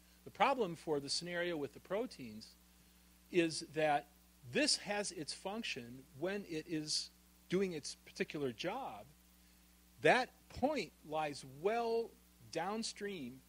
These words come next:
from the actual chemistry involved in building this. So I think, uh, we'll have to move on to the next question. I think the difference between us is that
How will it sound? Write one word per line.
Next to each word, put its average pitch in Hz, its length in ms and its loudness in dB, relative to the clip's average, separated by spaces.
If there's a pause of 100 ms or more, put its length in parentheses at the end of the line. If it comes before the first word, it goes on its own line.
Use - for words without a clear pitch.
(140)
from 151 380 -2
the 131 60 -14 (160)
actual 165 320 -2
chemistry 226 520 -6
involved 139 480 -6
in 139 120 -14
building 151 520 -6
this. - 240 -10 (480)
So 170 420 8 (920)
I 226 160 12
think, 240 340 2 (100)
uh, 160 100 -4 (100)
we'll 160 100 -4
have 160 180 2
to 143 80 -8
move 131 160 2
on 123 140 -6
to - 100 -18
the 131 60 -14
next 113 220 -10
question. 139 360 -8
I 156 60 -8
think 254 320 -4
the 147 80 -4
difference 220 460 -6
between 180 420 -12
us 151 300 -10
is 135 200 -8
that 131 220 -8